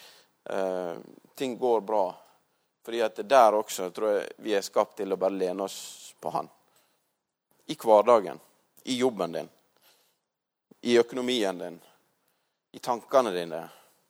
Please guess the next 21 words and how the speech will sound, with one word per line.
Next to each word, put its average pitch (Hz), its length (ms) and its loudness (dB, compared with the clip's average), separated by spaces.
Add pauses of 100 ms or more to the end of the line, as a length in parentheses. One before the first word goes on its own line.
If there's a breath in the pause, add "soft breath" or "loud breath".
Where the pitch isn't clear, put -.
(320)
i 117 100 -12
familien, 113 600 -2
i 104 80 2
relasjonene 113 680 0
dine, 87 240 -10 (480 loud breath)
i - 140 -10
alle 170 440 2
aspekter - 500 0
av 104 80 -2
ditt 107 120 -4
liv. 92 280 -2 (1400 soft breath)
Len 127 240 4
deg 92 100 2
på 92 140 -2
han, 92 240 4 (1200 soft breath)
og - 120 -10
vite 117 240 -2
at 82 100 -14
han 113 200 4
er 90 60 -6
nær. 82 240 -6